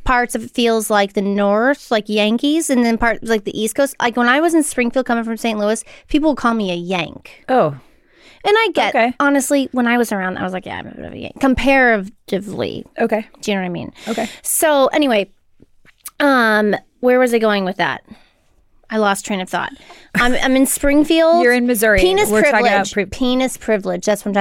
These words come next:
Speaker 1: talking about. These fucking guys. Okay, this is a true story. I worked for this Fortune five hundred company at the age of nineteen.
Speaker 2: She said Fortune five hundred company.
Speaker 1: Did it sound like something else?
Speaker 2: It just sounded like it was
Speaker 1: Mumbled.
Speaker 2: together.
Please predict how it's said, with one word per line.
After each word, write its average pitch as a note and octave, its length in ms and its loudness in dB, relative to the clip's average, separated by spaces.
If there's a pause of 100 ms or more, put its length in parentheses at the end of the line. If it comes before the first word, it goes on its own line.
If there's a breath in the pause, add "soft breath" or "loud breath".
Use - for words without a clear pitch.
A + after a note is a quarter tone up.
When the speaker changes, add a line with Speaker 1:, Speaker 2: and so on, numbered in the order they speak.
Speaker 1:
talking - 20 -4
about. - 180 -8 (260 loud breath)
These C#4 220 0
fucking G#4 360 0
guys. F#3+ 560 0
Okay, B3 180 2
this A3+ 180 0
is C#4 80 0
a C#4+ 60 0
true C#4 140 0
story. A3 220 0
I G3+ 40 4
worked G#3 200 0
for - 40 -4
this C4+ 180 -6
Fortune A3 380 -2
five D4+ 100 0
hundred E4 260 -4
company G3 420 -4 (120)
at C4 200 -10
the F#4 160 0 (100)
age C4+ 340 2
of C#4+ 80 2
nineteen. G#3 880 -2
Speaker 2:
She A3 180 -6
said G3+ 200 -2
Fortune G3 500 -2
five E3 360 -2
hundred E3 380 -4
company. C4 260 -2
Speaker 1:
Did - 80 -4
it - 60 -2
sound B3 140 0
like B3 120 -2
something A3 260 -4
else? F#3+ 400 -8
Speaker 2:
It G3 120 -6
just B3+ 220 2
sounded A3 260 2
like F#3+ 200 0
it F#3 60 -2
was F3 180 0
Speaker 1:
Mumbled. G#3+ 720 2
Speaker 2:
together. F#3+ 500 2